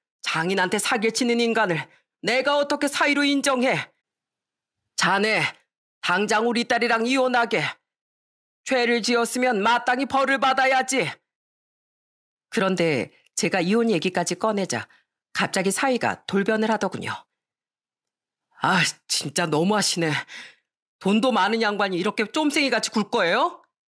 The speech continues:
그럼 손녀딸들은 어떻게 할 건데요? 혼자만 건물 가지고 편하게 살지 말고 좀 같이 먹고 삽시다.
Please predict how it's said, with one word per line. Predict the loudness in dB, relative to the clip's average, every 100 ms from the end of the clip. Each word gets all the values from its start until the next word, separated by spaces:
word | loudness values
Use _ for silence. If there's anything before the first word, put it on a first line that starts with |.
| _ _ _ _
그럼 | -4 0 0 -2 -6 -18 -16
손녀딸들은 | -6 -2 0 0 0 0 -2
어떻게 | 0 -2 -2
할 | 0
건데요? | 0 0 0 -2 -4 _ _ _ _ _ _ -10
혼자만 | -6 -2 0 -2 -2
건물 | 0 0 2
가지고 | 0 -2 -4
편하게 | -2 0 0
살지 | 0 -2 0
말고 | 0 0 -2
좀 | -2
같이 | -2 -2 0
먹고 | 0 0 0
삽시다. | -2 -2 0 2 2 -2